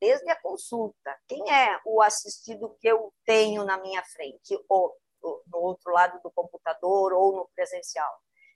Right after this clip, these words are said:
Quem é esse assistido? Ele, como é que eu vou falar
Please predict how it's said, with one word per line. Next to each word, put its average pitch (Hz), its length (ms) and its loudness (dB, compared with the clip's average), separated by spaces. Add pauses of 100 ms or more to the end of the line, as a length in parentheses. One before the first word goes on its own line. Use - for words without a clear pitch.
(120)
Quem 339 220 2
é 262 140 6
esse 214 180 0
assistido? 202 840 -6 (400)
Ele, 220 720 2
como 254 180 -2
é 466 60 -2
que - 140 -6
eu 277 120 0
vou 247 280 4 (180)
falar 226 680 4